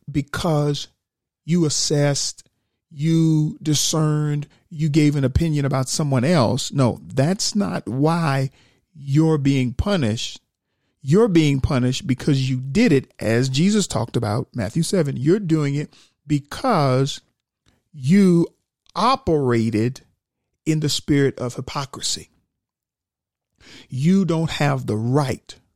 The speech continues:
to correct someone in regards to something, catch this, that you yourself have not made correction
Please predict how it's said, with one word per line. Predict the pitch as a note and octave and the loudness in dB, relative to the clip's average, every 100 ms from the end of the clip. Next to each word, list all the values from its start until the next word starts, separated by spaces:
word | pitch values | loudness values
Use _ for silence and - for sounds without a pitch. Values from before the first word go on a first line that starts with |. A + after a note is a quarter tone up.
| _ _ _ _ _ _ - | _ _ _ _ _ _ -6
to | D#3 | -4
correct | C3 - A#2 C#3 E3+ - | -2 -2 2 2 0 -4
someone | - A2 G#2 D#2+ - - _ _ _ _ _ _ _ _ | -4 -4 -4 -8 -12 -16 _ _ _ _ _ _ _ _
in | D3+ D3 | -2 0
regards | C3+ D3 D3 D3+ | 0 2 0 -2
to | - | -6
something, | B2 - F3+ - B2+ | -4 -2 -4 -4 -4
catch | B2+ F3+ F#3+ | -2 -4 -2
this, | - B2+ - - | -4 -4 -6 -6
that | C3 B2 | -4 -2
you | B2+ E3+ | 0 2
yourself | D#3+ C#3 B2+ - - D3 B2 - _ _ - | 2 0 -2 -2 0 -2 -4 -12 _ _ -8
have | D3+ C#3 | -4 -4
not | B2+ B2+ A#2+ | -2 -4 -6
made | A#2+ C3+ C3+ A#2+ A#2 _ - | -6 -4 -2 -2 -6 _ -4
correction | - A#2+ A#2+ B2 - - B2+ A#2+ | 0 0 2 0 -2 -6 -4 -6